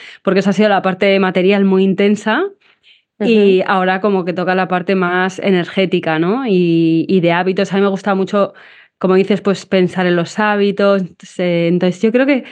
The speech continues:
Speaker 1: está genial. Me gusta mucho el añadir esto a la auditoría de la, de la vida, que digo yo, que es como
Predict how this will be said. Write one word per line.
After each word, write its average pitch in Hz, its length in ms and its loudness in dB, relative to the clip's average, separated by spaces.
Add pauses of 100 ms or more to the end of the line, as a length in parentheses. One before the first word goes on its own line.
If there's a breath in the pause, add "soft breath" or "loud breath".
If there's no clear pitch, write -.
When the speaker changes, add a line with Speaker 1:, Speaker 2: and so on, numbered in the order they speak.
(220 loud breath)
Speaker 1:
está 208 400 -2
genial. 247 360 2
Me 214 100 2
gusta 220 240 0
mucho 226 380 0
el 185 280 2
añadir 190 380 2
esto 202 280 0
a 180 220 0
la 185 80 0
auditoría 190 640 2
de 180 220 0
la, 185 260 0
de 202 260 2
la 196 140 2
vida, 190 380 0 (340 loud breath)
que 208 100 0
digo 196 220 2
yo, 190 340 0 (140)
que 202 140 -4
es 185 100 -6
como 185 640 0